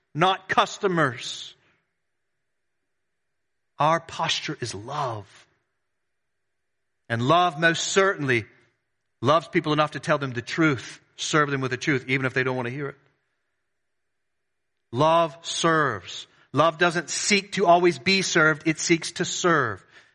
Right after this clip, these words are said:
And Restoration Church, I thank God for the many ways in which you do this. But listen, the division is running rampant in our nation. You heard Joey prayed for it a moment ago.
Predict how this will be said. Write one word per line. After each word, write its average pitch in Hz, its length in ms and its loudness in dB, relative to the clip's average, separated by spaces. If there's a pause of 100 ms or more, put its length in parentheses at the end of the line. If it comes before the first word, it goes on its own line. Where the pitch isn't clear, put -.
(120)
And 151 120 0
Restoration 165 420 2
Church, 151 280 0
I 170 100 2
thank 165 240 -4
God 143 240 2
for 143 80 -6
the 127 80 -4
many 139 180 2
ways 127 200 2
in 123 40 -6
which 120 160 -4
you 135 80 -4
do 104 160 -6
this. - 380 -16 (2500)
But 123 80 -2
listen, 139 340 0 (480)
the 131 120 0
division 175 680 2
is 139 140 0
running 156 380 0
rampant 156 380 0
in 135 120 -2
our 131 120 2
nation. 135 360 -2
You 107 100 -6
heard 123 220 -2
Joey 131 200 2
prayed 135 240 0
for 135 160 -2
it - 20 0
a 131 40 -4
moment 131 220 -2
ago. 95 220 -4